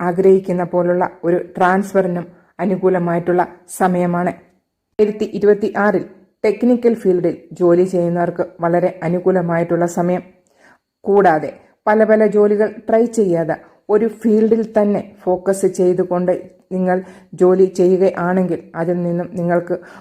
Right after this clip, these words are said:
ഒരു വളരെ അനുകൂലമായിട്ടുള്ള നേട്ടമായിരിക്കും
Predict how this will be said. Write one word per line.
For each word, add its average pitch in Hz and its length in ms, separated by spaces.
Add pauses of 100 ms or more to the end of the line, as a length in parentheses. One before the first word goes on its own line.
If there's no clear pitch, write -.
(160)
ഒരു 175 140 (360)
വളരെ 180 280 (160)
അനുകൂലമായിട്ടുള്ള 175 760 (200)
നേട്ടമായിരിക്കും 170 720